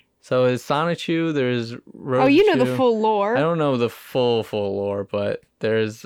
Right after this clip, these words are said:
Speaker 1: I, I re-, I've repressed a lot of it, 'cause I did at one point know the full lore.
Speaker 2: Oh my fucking
Speaker 1: There's,
Speaker 2: God.
Speaker 1: um, fucking Rosa Chu, Sonichu. I think there's, like, Angel Rosa Chu.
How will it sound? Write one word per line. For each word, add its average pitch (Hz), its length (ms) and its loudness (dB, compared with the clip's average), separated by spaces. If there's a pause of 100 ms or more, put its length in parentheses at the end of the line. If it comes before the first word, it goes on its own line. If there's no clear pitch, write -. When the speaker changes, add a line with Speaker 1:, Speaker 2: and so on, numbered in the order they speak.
Speaker 1:
I, 120 320 -2
I 123 80 0
re-, 123 240 -2 (160)
I've 143 400 -6 (100)
repressed 143 600 -2
a 110 60 0
lot 101 300 -2
of 101 120 -8
it, - 240 -6
'cause - 140 -6
I 113 80 2
did 120 340 0
at 110 140 2
one 110 200 0
point 104 280 -4
know 104 180 -2
the 101 120 -4
full 104 340 -2
lore. 104 320 -4 (200)
Speaker 2:
Oh 247 100 -6
my 240 180 -6
fucking 247 220 -10
Speaker 1:
There's, 120 260 2
Speaker 2:
God. 113 320 0
Speaker 1:
um, 113 260 -6 (600)
fucking 113 520 -4
Rosa 113 280 -4
Chu, 117 560 -6 (460)
Sonichu. 110 840 -6 (680)
I - 40 -10
think 160 140 -6
there's, 139 140 -6
like, 104 200 -2
Angel 127 420 -4
Rosa 127 400 -2
Chu. 127 680 -4